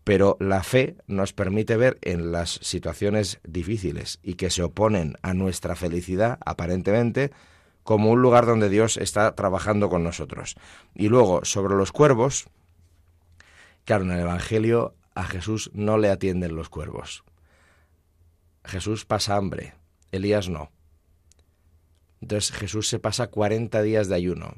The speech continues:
y Elías no. Esa es más dura la prueba de Jesús, quiero decir. Pero al mismo tiempo,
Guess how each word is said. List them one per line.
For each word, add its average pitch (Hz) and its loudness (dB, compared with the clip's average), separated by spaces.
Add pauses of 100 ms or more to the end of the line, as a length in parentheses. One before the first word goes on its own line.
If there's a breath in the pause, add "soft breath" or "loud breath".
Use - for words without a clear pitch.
(100)
y 98 -4
Elías 90 -2
no. 123 -6 (1700)
Esa 104 -6
es 95 -4
más 113 0
dura 98 0
la 82 -4
prueba 95 0
de 90 -2
Jesús, 82 -10
quiero 80 -8
decir. - -12 (640 soft breath)
Pero 135 8
al 127 6
mismo 135 2
tiempo, 107 0